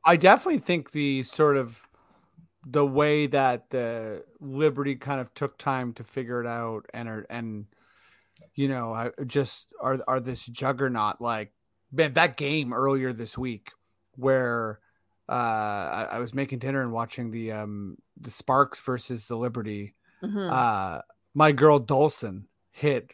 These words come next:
Speaker 1: five
Speaker 2: Dolson,
Speaker 1: threes.
Speaker 2: Dolson is
Speaker 1: Oh my
Speaker 2: back,
Speaker 1: God.
Speaker 2: baby.
Speaker 1: Five
Speaker 2: Dolson
Speaker 1: threes
Speaker 2: is
Speaker 1: in a
Speaker 2: back.
Speaker 1: row?
Speaker 2: Talk
Speaker 1: I
Speaker 2: about
Speaker 1: was
Speaker 2: winning,
Speaker 1: going
Speaker 2: talk
Speaker 1: nuts.
Speaker 2: about winning the glass.
Speaker 1: Yeah.
Speaker 2: Dolson's gonna be a part of that too.
Speaker 1: Yeah, it was wild. And, and I do think the Liberty are sort of,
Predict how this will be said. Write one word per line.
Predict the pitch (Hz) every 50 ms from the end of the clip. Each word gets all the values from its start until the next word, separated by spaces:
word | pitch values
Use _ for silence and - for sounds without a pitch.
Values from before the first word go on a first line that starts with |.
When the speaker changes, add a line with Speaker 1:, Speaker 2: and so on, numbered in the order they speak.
| _ -
Speaker 1:
five | - - - - 160 151 151 156 156
Speaker 2:
Dolson, | 233 269 370 - - - -
Speaker 1:
threes. | 156 165 170
Speaker 2:
Dolson | - 285 494 508 - 539 554 440 339
is | - -
Speaker 1:
Oh | - - - 208 - 262
my | - 190 247 226
Speaker 2:
back, | 180 135
Speaker 1:
God. | - 180 202 208 185 151 135
Speaker 2:
baby. | 180 175 175 180 - _ -
Speaker 1:
Five | - 190 202 220 247
Speaker 2:
Dolson | - 719 554 494 208
Speaker 1:
threes | 214 214 208 277
Speaker 2:
is | 233
Speaker 1:
in | 214
a | 202
Speaker 2:
back. | 269 277 247
Speaker 1:
row? | 175 180
Speaker 2:
Talk | 202 226 277 359 403 -
Speaker 1:
I |
Speaker 2:
about | - - - 294
Speaker 1:
was | 233 208
Speaker 2:
winning, | 208 233 240 240 226 190 160
Speaker 1:
going | 147 143 139
Speaker 2:
talk | 139 359 330 349
Speaker 1:
nuts. | 440 415
Speaker 2:
about | 285 233 196
winning | 208 233 247 277 277 277 277
the | 254 202
glass. | 208 - 151 165 165 165 196 294 403 359 - - _ _ _ _
Speaker 1:
Yeah. | - 160 156
Speaker 2:
Dolson's | - 226 277 508 480 - 440 381 349 262
gonna | 208 254 233 226 214
be | 190 214 196
a | 175
part | - - 240 226 208 190
of | 170
that | 170 160 143 -
too. | - 254 233 196 160 - 151 165 _ _ _ -
Speaker 1:
Yeah, | 147 143 123 117 -
it | - 190
was | 196 233 - 160
wild. | 170 180 175 151 139 139 143 156
And, | 151 170 170 -
and | 175 175 175 165 -
I | 160 175
do | 165 139 165 196 190
think | 185 190 170 -
the | - 170
Liberty | 156 151 156 151 135 147 143 147 143 143
are | 135 135
sort | 131 - - 143 139 135 131
of, | 127 123 123 127 117